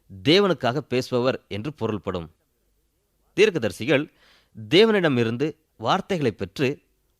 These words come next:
அதை மக்களுக்கு அறிவித்தார்கள். மோசே தேவனிடமிருந்து வார்த்தைகளை பெற்றுக் கொடுத்தார். யோசுவா முதல் தீர்க்கதரிசிகள் இந்த எழுதப்பட்ட வார்த்தைகளையே பிரசங்கித்தார்கள்.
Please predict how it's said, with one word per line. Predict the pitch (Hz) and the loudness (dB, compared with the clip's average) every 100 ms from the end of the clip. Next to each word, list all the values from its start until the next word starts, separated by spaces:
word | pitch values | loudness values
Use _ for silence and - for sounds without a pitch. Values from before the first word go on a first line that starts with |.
| _ - | _ -6
அதை | 117 127 | -2 -2
மக்களுக்கு | 113 131 - 170 - 147 - | -2 -4 0 0 0 -6 -4
அறிவித்தார்கள். | 117 120 110 107 101 92 78 _ _ _ _ _ _ _ _ _ _ - | -2 -2 -2 -2 -2 -6 -8 _ _ _ _ _ _ _ _ _ _ -8
மோசே | 110 185 - 117 139 _ _ _ - | -2 -2 -2 -4 -6 _ _ _ -12
தேவனிடமிருந்து | 113 185 233 196 180 165 135 | 0 2 4 2 0 0 0
வார்த்தைகளை | 127 131 120 | 0 0 -4
பெற்றுக் | 113 101 90 | -4 -6 -6
கொடுத்தார். | 98 90 98 82 - _ _ _ _ _ _ _ _ - | -6 -4 -6 -6 -10 _ _ _ _ _ _ _ _ -4
யோசுவா | 165 196 135 | -2 0 0
முதல் | 98 123 123 - _ _ _ - | 0 0 0 -2 _ _ _ -2
தீர்க்கதரிசிகள் | 156 113 98 - 107 151 147 _ _ _ _ _ _ _ 160 | -2 -2 -8 -8 -6 -6 -6 _ _ _ _ _ _ _ -2
இந்த | 190 208 135 | 2 2 4
எழுதப்பட்ட | 170 233 247 233 220 | 4 4 2 0 0
வார்த்தைகளையே | 147 151 - 170 165 170 | 0 0 0 -2 2 0
பிரசங்கித்தார்கள். | 185 123 - 117 104 98 95 | 0 -4 -4 -6 -4 -4 -4